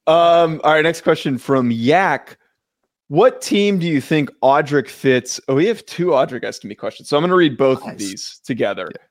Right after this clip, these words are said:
Speaker 1: Oh, so the
Speaker 2: Mm-hmm.
Speaker 1: first one from Yak is, what team do you think Audric Estime fits in with the most right off the bat? Maybe forty-niners? Nah, I don't know if that profile really
Speaker 2: No,
Speaker 1: works.
Speaker 2: I, I
Speaker 1: And
Speaker 2: don't like
Speaker 1: be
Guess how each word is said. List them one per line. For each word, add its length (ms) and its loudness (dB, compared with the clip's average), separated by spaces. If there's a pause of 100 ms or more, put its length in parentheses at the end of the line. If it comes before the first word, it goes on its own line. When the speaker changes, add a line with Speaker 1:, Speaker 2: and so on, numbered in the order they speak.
(120)
Speaker 1:
Oh, 100 2
so 160 -4
the 80 -4
Speaker 2:
Mm-hmm. 60 -6
Speaker 1:
first 180 0
one 80 -12
from 200 -8
Yak 220 0
is, 120 -8
what 180 0
team 180 -4
do 60 -4
you 60 -6
think 180 -6
Audric 380 0
Estime 720 -2
fits 580 -2 (500)
in 260 2
with 220 2
the 80 -2
most 460 0 (100)
right 240 2
off 220 2
the 80 -4
bat? 340 0
Maybe 240 0
forty-niners? 840 -2
Nah, 920 4
I 80 4
don't 120 0
know 60 2
if 100 -4
that 140 0
profile 380 2
really 160 2
Speaker 2:
No, 60 2
Speaker 1:
works. 100 2
Speaker 2:
I, 440 2
I 160 -4
Speaker 1:
And 80 0
Speaker 2:
don't 100 0
like 60 4
Speaker 1:
be 80 4